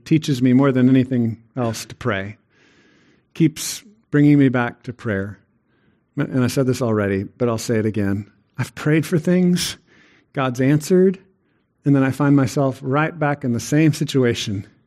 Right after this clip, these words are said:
I'm like, "God, I don't want to pray for this again," which is crazy, right? Like, hopefully I'm not the only crazy one here. I'm, I'm hoping you can learn from my craziness.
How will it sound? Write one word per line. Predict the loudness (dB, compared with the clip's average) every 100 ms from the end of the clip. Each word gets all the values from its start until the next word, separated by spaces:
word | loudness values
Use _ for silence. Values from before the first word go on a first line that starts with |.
| _ _ _ _ _ -12
I'm | -4
like, | -4 -2
"God, | -2 2
I | 2
don't | 2
want | 0
to |
pray | 0 -2
for | -2 -2
this | -4 -2
again," | -4 2 4 6 8 8 6 0 _ _ _ _ _ _ _
which | -2 2
is | 0 0
crazy, | -2 2 6 6 6 -2 -6 -2
right? | 2 2 0 -4 _ _
Like, | -4 -2 -2 -4 -2
hopefully | -2 2 2
I'm | 4
not | 2 2
the |
only | 2 2
crazy | 2 2 4
one | 2
here. | 4 2 2
I'm, | 0 0
I'm | 0 0
hoping | 0 2 4 6
you | 6
can | 4 4
learn | 6 6 4
from | 2 2
my | 4 2
craziness. | 0 0 0 -2 -2 -4 -4 -6